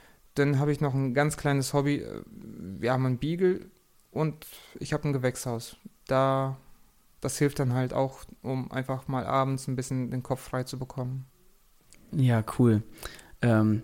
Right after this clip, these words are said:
Speaker 2: das mit dem bodenständig bleiben und ja, einfach <laughs> nicht abzuheben, das durfte ich letztens auch erfahren,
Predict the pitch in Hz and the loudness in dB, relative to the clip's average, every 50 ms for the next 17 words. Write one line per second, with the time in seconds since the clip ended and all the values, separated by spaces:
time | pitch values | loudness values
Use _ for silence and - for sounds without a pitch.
0 | - - 110 113 113 - - 117 113 107 - - 110 107 107 104 113 - - - | 0 2 2 2 2 2 2 2 2 2 2 2 2 2 2 0 -2 -6 -6 -2
1 | 110 117 131 131 127 120 - - 123 120 120 117 117 - - - 117 117 117 113 | 2 2 4 4 2 0 0 0 2 2 2 2 0 -4 -2 0 0 2 2 2
2 | 113 117 117 117 127 - - - - - - - - 107 107 104 107 104 104 - | 2 2 0 0 -2 -6 -14 -20 -20 -20 -16 -8 -4 -2 0 0 0 0 -2 -4
3 | - - - - - - - - _ _ _ - _ _ _ - - - 98 - | -10 -18 -20 -20 -20 -20 -20 -20 _ _ _ -20 _ _ _ -8 -6 -4 -4 -2
4 | - 95 110 107 - 110 107 - - - - - - - - - - - - - | -2 -2 -2 -2 -2 -4 -4 -4 -6 -10 -16 -16 -16 -14 -10 -8 -6 -4 -4 -4
5 | - - - - - - - - - 120 123 123 - - 135 - - - - 113 | -6 -8 -10 -12 -16 -18 -10 -4 -2 -2 -2 -2 -2 -6 -6 -6 -4 -4 -2 0
6 | 110 110 117 123 120 113 113 113 - - - 113 113 - - 110 110 107 - - | 2 2 2 2 0 0 -2 -4 -6 -4 -4 -4 -4 -2 -2 -2 -2 -2 -4 -10
7 | - - - - - - - - 113 113 - - - 107 110 - - 123 127 - | -16 -20 -20 -20 -20 -10 -6 -4 -4 -4 -4 -4 -4 -4 -2 -2 -2 -2 -2 -2
8 | - - - - 127 127 127 127 127 135 135 | -4 -6 -4 -4 -2 -2 0 0 -2 -2 -4